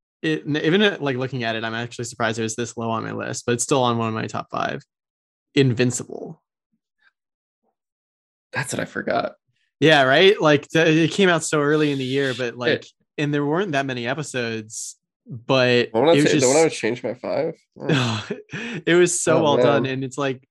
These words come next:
Speaker 1: there are so few shows that actually bring me to watch stuff on Amazon Prime. It's, I don't know, I, I couldn't tell you why, but for whatever reason, Amazon Prime is just, like,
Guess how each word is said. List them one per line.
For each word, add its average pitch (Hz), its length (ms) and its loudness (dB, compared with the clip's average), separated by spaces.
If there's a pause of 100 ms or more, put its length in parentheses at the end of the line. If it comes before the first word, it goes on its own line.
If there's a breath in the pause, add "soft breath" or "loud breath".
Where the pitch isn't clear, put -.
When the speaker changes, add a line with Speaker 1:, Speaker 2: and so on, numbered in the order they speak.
Speaker 1:
there 160 240 -2
are 160 60 0
so 185 260 -4
few 147 460 -4
shows 123 380 -6
that 123 100 -6
actually 127 640 -6 (260)
bring 131 340 0
me 131 140 2
to 123 60 2
watch 117 320 2
stuff 127 320 -4
on 120 80 -4
Amazon 113 380 -6
Prime. 120 360 -2
It's, - 520 -8 (720)
I 139 80 2
don't 185 100 6
know, 202 300 4 (140)
I, 151 220 -2 (380)
I 143 60 -4
couldn't 208 220 2
tell 220 100 4
you 165 120 4
why, 127 260 2
but 123 180 -4
for 131 100 -12
whatever 151 320 -4
reason, 131 300 -2
Amazon 123 400 -8
Prime 117 320 -6
is 110 160 -10
just, 120 180 -10
like, 117 160 -4